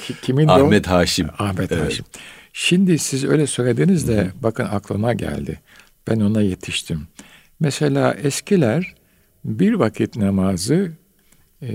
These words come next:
Speaker 1: camide, mahalle mescidinde
Speaker 2: Hı hı.
Speaker 1: kıla-, kılarlardı. Bu tabii ki yani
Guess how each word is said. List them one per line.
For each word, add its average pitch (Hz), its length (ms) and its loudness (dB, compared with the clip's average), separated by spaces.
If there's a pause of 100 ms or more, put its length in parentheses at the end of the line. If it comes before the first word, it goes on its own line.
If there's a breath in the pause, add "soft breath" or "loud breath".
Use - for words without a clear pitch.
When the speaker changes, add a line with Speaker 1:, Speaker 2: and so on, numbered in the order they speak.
(600)
Speaker 1:
camide, 113 560 0
mahalle 104 500 0
mescidinde 95 640 -6
Speaker 2:
Hı - 40 -6
hı. - 20 -6
Speaker 1:
kıla-, 80 420 -2
kılarlardı. - 760 -10 (1040 soft breath)
Bu 143 520 0 (380)
tabii 143 400 2
ki - 140 -2
yani 87 500 0